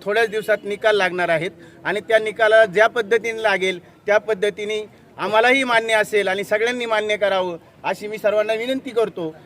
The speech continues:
आणि गावामध्ये, तालुक्यामध्ये, जिल्ह्यामध्ये, राष्ट्रामध्ये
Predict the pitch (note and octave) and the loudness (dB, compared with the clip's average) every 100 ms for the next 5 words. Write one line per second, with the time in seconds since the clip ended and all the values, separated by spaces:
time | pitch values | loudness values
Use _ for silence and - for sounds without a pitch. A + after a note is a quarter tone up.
0 | - - F#3 A3 G#3 G3 G3+ A3 A3 G#3 | -14 -8 -6 -6 -2 0 4 4 4 0
1 | G#3 A3 A3 - - - - - - - | 2 2 0 -6 -20 -20 -20 -20 -20 -20
2 | - D3+ F#3 F#3+ G#3+ A3+ A3 A3 G3+ G#3+ | -20 -8 -4 -4 -4 2 2 2 0 -2
3 | E3 F3+ F#3 G#3+ G#3+ G#3 G#3 G#3 E3 D#3+ | -2 -6 2 4 4 0 0 0 -2 -2
4 | F#3 G#3 G#3+ G#3 G#3 | 0 0 2 0 -2